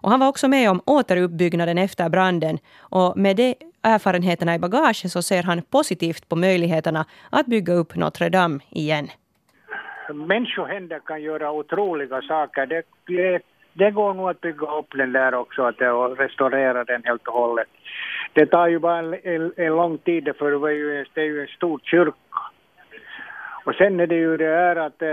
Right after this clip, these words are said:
Speaker 2: det är som är, är mycket viktigt när man bygger upp det så ska det ju göras alla möjliga, eh, brandsäkerhetsanordningar i,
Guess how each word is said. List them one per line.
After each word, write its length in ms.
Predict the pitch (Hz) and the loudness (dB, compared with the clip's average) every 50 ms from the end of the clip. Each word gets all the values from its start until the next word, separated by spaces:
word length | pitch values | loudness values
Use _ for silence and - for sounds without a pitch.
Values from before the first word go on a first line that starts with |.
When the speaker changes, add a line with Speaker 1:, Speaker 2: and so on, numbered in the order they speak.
| 151 151 151 156 151 156 170 170 160 | -2 -2 -4 -4 -6 -8 -12 -12 -8
Speaker 2:
det 100 | 147 160 | -6 -4
är 120 | 165 165 160 | -4 -2 -2
som 300 | - 185 165 151 151 156 | -2 -4 -4 -4 -8 -8
är, 180 | - 170 160 143 139 - - - - - | -6 -6 -6 -6 -6 -10 -12 -10 -4 0
är 60 | 165 160 | 0 2
mycket 340 | 156 160 156 - - 151 | 2 2 2 4 2 2
viktigt 440 | 135 160 160 156 - - 151 139 - | 2 2 0 -2 -2 -2 -2 -2 -2
när 120 | 135 139 135 | -6 -12 -10
man 200 | 135 139 135 135 | -8 -8 -6 -6
bygger 400 | 147 151 147 160 156 175 180 175 | -6 -4 -4 -4 -2 -2 -4 -4
upp 80 | 165 _ - | -6 _ -6
det 80 | 190 - | -6 -6
så 140 | - 143 127 | -6 -8 -12
ska 200 | - - - 135 | -8 -6 -6 -4
det 120 | 131 131 | -2 -2
ju 200 | 135 139 139 139 | -2 -2 -4 -4
göras 380 | 143 147 143 143 135 135 127 - | -4 -4 -4 -4 -4 -6 -6 -6
alla 260 | - 151 151 143 143 139 | -4 -4 -2 -2 -2 -2
möjliga, 640 | 139 147 147 143 139 139 135 123 131 131 131 127 - _ _ _ - - - - - - - - - - - - - - - - | -4 -4 -6 -4 -4 -6 -6 -6 -4 -6 -6 -6 -10 _ _ _ -18 -16 -14 -12 -10 -10 -10 -10 -12 -12 -14 -14 -14 -12 -2 2
eh, 200 | 151 151 147 147 147 - | 4 6 6 4 2 2
brandsäkerhetsanordningar 2500 | 165 160 151 165 175 175 165 151 - - - 165 165 156 147 - 156 147 127 131 160 170 160 151 - - - - - - - - - 170 160 151 151 156 165 170 170 160 151 147 143 135 131 131 131 127 139 - | 2 4 6 6 4 2 0 -6 -8 -4 -2 0 0 0 0 -2 -2 -2 0 0 2 2 0 0 -4 -8 -12 -12 -10 -10 -10 -4 0 0 0 2 2 0 2 2 2 2 0 -2 -4 -6 -6 -6 -6 -6 -6 -6
i, 220 | 151 151 143 135 | -2 -2 -2 -2